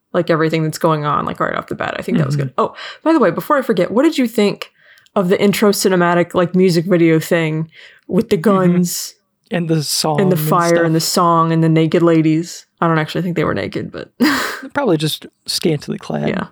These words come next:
Speaker 2: Yeah, I thought that was cool. I think every James Bond has, like, a s-, song, right?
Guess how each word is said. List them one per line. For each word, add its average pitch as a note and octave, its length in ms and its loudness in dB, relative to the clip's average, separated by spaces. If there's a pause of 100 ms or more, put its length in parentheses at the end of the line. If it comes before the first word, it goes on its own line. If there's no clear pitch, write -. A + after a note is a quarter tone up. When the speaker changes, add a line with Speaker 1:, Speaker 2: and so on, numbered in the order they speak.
(440)
Speaker 2:
Yeah, G3 240 0
I A#3 80 -2
thought E4 200 -4
that E4 100 -2
was C4 460 -6 (160)
cool. A#3 220 0
I G#3+ 100 0
think B3 260 -2
every A#3 360 0
James G#3 420 0
Bond E3+ 400 -2
has, E3 260 -2
like, D3+ 200 -4
a D#3 60 -2
s-, - 360 -4
song, C#3+ 800 -2
right? D3 360 -2